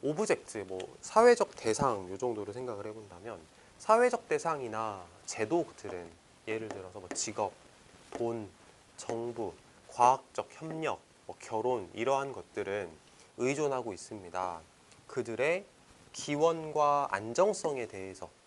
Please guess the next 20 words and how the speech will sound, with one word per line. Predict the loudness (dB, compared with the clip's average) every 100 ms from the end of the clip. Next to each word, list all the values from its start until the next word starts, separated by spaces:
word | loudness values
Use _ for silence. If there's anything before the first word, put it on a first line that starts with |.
| -20 -20 -20 -20 -14
depend | -12 -8 -8 -6 -4 -2
on | -2 -4 -10 -20 -20 -8 0
어디에 | 0 2 4
의존하고 | 4 2 -4 -6 -6 -6
있냐면 | -8 -8 -8 -8 -8 -12 -20 -20 -20 -20 -6
credibility | 2 4 4 2 0 -2 -2 -4 -4
of | -4 -6 -8
commitment | -6 -6 -6 -10 -18 -10
그 | 0
약속의 | 2 2 2 0 2 0
신용도에 | -2 0 0 2 2 0
의존하고 | 0 -4 -10 -12 -12 -14
있습니다. | -12 -14 -14 -18 -20 -20 -20 -20 -20 -12
라고 | -12 -12
하면 | -14
돼. | -18 -20 -20 -6
자, | -2
그 | 2 4
내용 | 4 2
요거지. | 0 0 -2